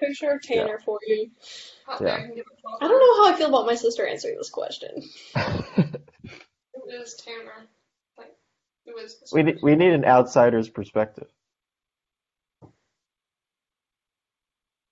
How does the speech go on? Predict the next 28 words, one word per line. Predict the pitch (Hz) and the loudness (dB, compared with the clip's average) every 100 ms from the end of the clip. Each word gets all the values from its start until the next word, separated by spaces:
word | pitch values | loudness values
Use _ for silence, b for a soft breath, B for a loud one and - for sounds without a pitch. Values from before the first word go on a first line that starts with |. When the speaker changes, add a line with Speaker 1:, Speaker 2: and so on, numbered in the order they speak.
| _ _ _ _ _ | _ _ _ _ _
Speaker 2:
We | - | 2
gotta | 156 170 | 4 4
Speaker 1:
What's | 120 | 4
Speaker 2:
boost | 113 104 | -4 -4
his | 95 | -10
confidence | - 98 95 - - | -4 -4 -4 -14 -18
anyway. | - - - _ _ | -18 -20 -20 _ _
Speaker 3:
Is | 415 269 | -16 -14
he, | 277 302 | -10 -8
like, | 277 269 | -8 -10
in | 262 | -14
the | |
band | 240 214 240 247 | -14 -14 -14 -16
or | |
something? | 254 294 - - _ | -18 -20 -20 -20 _
Wait, | 262 254 | -8 0
Speaker 1:
Yeah, | 247 - | 0 0
Speaker 3:
wait, | 262 | -2
Speaker 1:
he's | 262 | -2
Speaker 3:
wait, | 240 | -4
Speaker 1:
in | 247 | -4
the | |
Speaker 3:
which | 233 | -4
Speaker 1:
band. | 220 | -6
Speaker 3:
one's | 294 285 | -6 -8
Tanner? | - 247 - - _ _ 262 | -16 -20 -20 -20 _ _ -4
Speaker 1:
The | 254 285 - | 2 2 2
boy. | 269 381 349 - - | 0 2 0 -2 -8